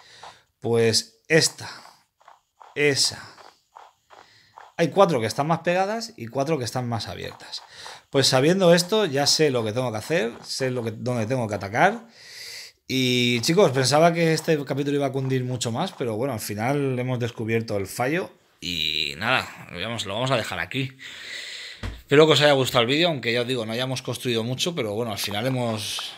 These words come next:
averiguado cuál es el fallo. A ver, vamos a darle aquí al... Entonces nos tocará corregirlo, nos tocará corregirlo.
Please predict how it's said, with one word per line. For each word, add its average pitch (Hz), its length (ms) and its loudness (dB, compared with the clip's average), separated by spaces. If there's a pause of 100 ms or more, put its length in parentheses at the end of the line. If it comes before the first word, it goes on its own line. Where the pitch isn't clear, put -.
averiguado 107 540 -4
cuál 104 200 -8
es 101 180 -8
el 92 240 -12
fallo. 139 640 -6
A - 100 -20
ver, - 120 -18 (100)
vamos 85 240 -18
a 92 80 -14
darle 95 280 -14
aquí 95 340 -12
al... 90 440 -12 (500)
Entonces - 280 -4
nos 143 160 -2
tocará 117 480 2
corregirlo, 127 640 -6
nos 107 160 -14
tocará 104 400 -8
corregirlo. 123 680 -6